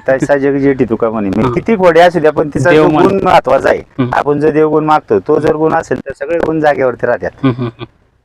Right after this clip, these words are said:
Speaker 2: थोडक्यात तोच सगळ्यात महत्वाचा आहे म्हणायचं.
Speaker 1: महत्वाचा गुण आहे.
Speaker 2: हं. या. याचं काय नाव?
Speaker 1: हा. घरच्या गाईचा गोरा आहे आमच्या.
Speaker 2: हां.
Speaker 1: अं,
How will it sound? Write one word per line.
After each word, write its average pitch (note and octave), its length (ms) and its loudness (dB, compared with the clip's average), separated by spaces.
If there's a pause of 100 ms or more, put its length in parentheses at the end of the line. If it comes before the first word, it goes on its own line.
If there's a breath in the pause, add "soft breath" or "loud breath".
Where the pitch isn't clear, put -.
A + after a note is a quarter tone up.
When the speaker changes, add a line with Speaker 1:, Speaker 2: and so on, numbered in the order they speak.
(600)
Speaker 2:
थोडक्यात C3 360 -4
तोच D3+ 220 0
सगळ्यात D3 280 4
महत्वाचा C3+ 400 0
आहे A#2+ 80 0
म्हणायचं. A#2 280 -2
Speaker 1:
महत्वाचा - 260 -4
गुण - 180 -6
आहे. - 400 -12
Speaker 2:
हं. B2 80 -10 (1500)
या. - 80 -6 (3750)
याचं C3+ 220 0
काय C#3 140 -2
नाव? C#3+ 120 -4
Speaker 1:
हा. B2 120 -8 (840)
घरच्या C3 300 -12
गाईचा C3+ 380 -10
गोरा D3+ 240 -2
आहे C3+ 80 -4
आमच्या. G2 260 -14 (240)
Speaker 2:
हां. B2 80 -6 (260)
Speaker 1:
अं, G#2 460 -10